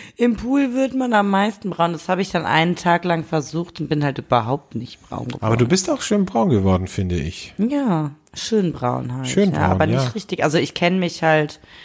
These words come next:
Speaker 1: drei Nuancen tiefbrauner, ne? Also das ist für mich nicht so doll. Aber gut,
Speaker 2: <clears throat> Aber
Speaker 1: ich hatte
Speaker 2: du bist
Speaker 1: auch
Speaker 2: jetzt auch, du
Speaker 1: Besseres
Speaker 2: warst auch
Speaker 1: zu
Speaker 2: nicht, hast
Speaker 1: tun.
Speaker 2: jetzt auch nicht Mega-Tanning gemacht, ne?
Speaker 1: Nee, nee.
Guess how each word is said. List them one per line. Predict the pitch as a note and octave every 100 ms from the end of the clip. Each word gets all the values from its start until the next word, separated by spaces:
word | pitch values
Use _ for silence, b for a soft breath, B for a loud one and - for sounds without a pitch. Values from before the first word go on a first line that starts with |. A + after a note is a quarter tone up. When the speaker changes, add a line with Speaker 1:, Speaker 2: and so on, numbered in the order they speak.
| B B B _
Speaker 1:
drei | C#3 D3 D3+ D#3 D3+ - -
Nuancen | D#3 D3 C#3+ D3 - C#3+ C3+ C3 C3 -
tiefbrauner, | - D#3+ D#3 - - C3+ C#3 B2+ A2+ A#2
ne? | B2 E3 E3 D3 -
Also | C3 B2 B2+ B2+
das | B2+ -
ist | C#3+
für | - C3+
mich | C#3 C#3+ - - b b b b b b b b _ -
nicht | D3+ -
so | -
doll. | A#2+ A#2 A2+
Aber | E3 F#3 F#3
gut, | E3+ F3 D3+ - -
Speaker 2:
<clears throat> | - E3 C#3
Aber | -
Speaker 1:
ich | -
hatte | F3
Speaker 2:
du | F3
bist |
Speaker 1:
auch | E3+
Speaker 2:
jetzt | E3
auch, | D3
du |
Speaker 1:
Besseres | D3+
Speaker 2:
warst | C#3+ C#3
auch | D3+
Speaker 1:
zu | D3+
Speaker 2:
nicht, | C3+
hast | C#3+
Speaker 1:
tun. |
Speaker 2:
jetzt | D3+
auch | D3
nicht | D3 -
Mega-Tanning | C3 C#3+ B2+ A2 G#2+ - A#2 A2 G#2+
gemacht, | G#2 G2 F#2 -
ne? | D#3
Speaker 1:
Nee, | D#3 C#3+ C3+ - _ _ _ _ _ -
nee. | D3 C3 -